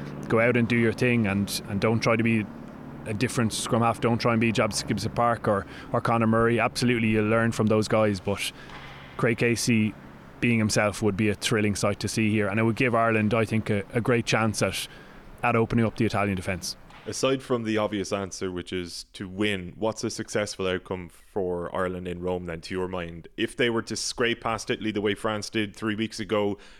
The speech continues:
Speaker 2: are you coming away from that game, albeit without having seen it yet, feeling as though, "Okay, that's job done, you keep the Grand Slam on track,"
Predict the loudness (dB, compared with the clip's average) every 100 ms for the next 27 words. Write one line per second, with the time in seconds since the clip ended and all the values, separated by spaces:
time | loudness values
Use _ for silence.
0 | -8 -6 -4 -4 -2 -2 -2 -4 -4 -2
1 | 0 -2 -6 -12 -20 -10 -6 -4 -4 -2
2 | -2 -2 -6 -6 -6 -4 -4 -2 -2 -4
3 | -16 -20 -20 -20 -8 0 2 2 2 2
4 | 2 2 0 0 -2 0 0 0 0 -2
5 | -4 -12 -20 -18 -8 -4 -4 -6 -6 -4
6 | -4 -4 -4 -4 -4 -6 -6 -4 -4 -6